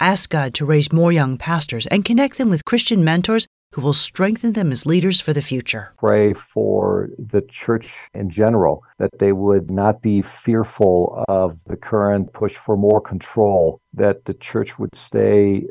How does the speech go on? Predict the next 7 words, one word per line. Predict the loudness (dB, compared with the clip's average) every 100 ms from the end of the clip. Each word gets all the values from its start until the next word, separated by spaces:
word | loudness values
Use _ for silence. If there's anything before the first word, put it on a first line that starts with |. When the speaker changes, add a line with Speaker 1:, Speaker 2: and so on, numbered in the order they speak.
| -14
Speaker 2:
faithful | -14 -2 0 0 -2 -8
to | -8 -8
the |
Lord | -2 2 2 2
during | 0 0 0 0
this | -6 -6
time. | -4 -4 -4